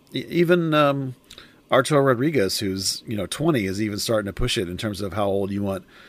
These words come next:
players to be with that squad. Anyone twenty-three and up is way past what they're looking for. Um, they're gonna be jettisoning players like that. Uh, they'll be moving on players that are in their low twenties. Uh, you're gonna see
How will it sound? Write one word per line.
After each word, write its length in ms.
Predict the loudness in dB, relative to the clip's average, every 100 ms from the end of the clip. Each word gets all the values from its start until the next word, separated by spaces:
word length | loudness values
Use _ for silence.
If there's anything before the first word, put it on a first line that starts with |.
| -14
players 280 | -2 0 0
to 60 | 0
be 100 | -2
with 100 | 0
that 160 | -2
squad. 420 | -4 -4 -4 -2 -2
Anyone 520 | -2 -2 -2 -2 -4
twenty-three 460 | -2 -2 0 0
and 100 | 0
up 200 | 0 -2
is 200 | -4 -8 -10
way 320 | -10 -2 0
past 380 | 0 -2 -2 -4
what 180 | -6 -6
they're 140 | -4
looking 280 | -4 -6 -8
for. 320 | -6 -4 -4 -8 -18 -20 -20 _
Um, 380 | -6 -4 -4 -8 -4
they're 100 | 0
gonna 120 | 2
be 100 | 2
jettisoning 420 | 2 4 2 0
players 280 | -2 -2 0
like 160 | -2 0
that. 320 | 0 0 -2
Uh, 220 | -6 -6
they'll 160 | -4 -4
be 100 | -2
moving 360 | 0 0 0
on 180 | -2 -2
players 380 | 0 2 2 0
that 120 | 0
are 100 | 0
in 60 | 0
their 220 | 0 2
low 160 | 2 2
twenties. 540 | 0 -2 0 -2 -4 -10 -20 -20 -20 _ _ -6
Uh, 160 | -4 -2
you're 120 | 0
gonna 160 | 0 0
see 440 | 0 0 0 -2